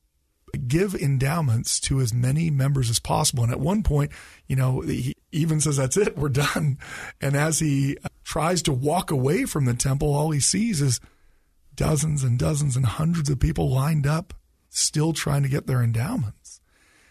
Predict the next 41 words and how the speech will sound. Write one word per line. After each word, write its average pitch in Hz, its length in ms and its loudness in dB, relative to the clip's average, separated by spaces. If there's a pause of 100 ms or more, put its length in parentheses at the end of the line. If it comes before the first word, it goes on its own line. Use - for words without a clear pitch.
(240)
And 143 460 0 (680)
he 123 180 -2
talks 139 360 0
about 170 160 0
his 170 100 -2
heart 160 240 0
being 170 460 2
moved 151 260 0
by 160 160 0
compassion 151 680 0
and, 107 180 0
and 120 280 2
wanting 131 400 0
to, 139 80 0 (540)
to 131 120 -2
go 127 220 0
back 143 320 -2
in, 180 100 0
and, 147 120 2
and 113 140 0
he 107 80 4
does, 143 420 0
goes 135 240 0
back 156 300 0
in 214 60 0
and 131 160 2
reopens 175 460 0
the 170 80 0
temple 156 340 0
to 165 80 0
go 160 140 2
give 160 180 0
them 160 160 0
their 151 140 2
endowments. 147 560 0 (1500)
I 131 100 2
think 190 320 -2
you 190 100 0
see 170 280 0
someone 131 540 0
who 120 420 0